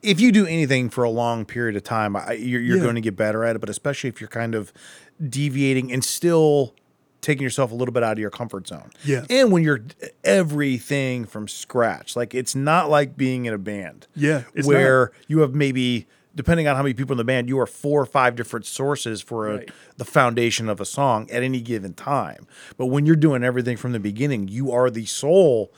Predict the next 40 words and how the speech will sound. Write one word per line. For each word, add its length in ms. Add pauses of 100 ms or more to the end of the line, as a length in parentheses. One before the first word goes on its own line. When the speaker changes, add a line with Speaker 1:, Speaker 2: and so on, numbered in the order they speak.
Speaker 2:
Mm-hmm. 140
Speaker 1:
foundation 640
of 240 (160)
anything. 680 (220)
Speaker 2:
Right. 100
Speaker 1:
Sound, 540
lyrics, 640
melodies, 600
tempos, 760 (440)
whatever, 640
effects, 480
everything. 380
It's 120
all 220
coming 320
from 220
you. 260 (140)
Speaker 2:
Yes. 460
Speaker 1:
So 360
that's, 320
I 80
mean, 140
that's, 340 (760)
that, 160 (480)
that's 560 (320)
daunting 540
to 60
really 220
think 300
about. 400
Speaker 2:
It 120
is. 220
Speaker 1:
You 120
Speaker 2:
And, 40
Speaker 1:
know? 300
Speaker 2:
you 100
know, 80
I 80
think 200
it, 140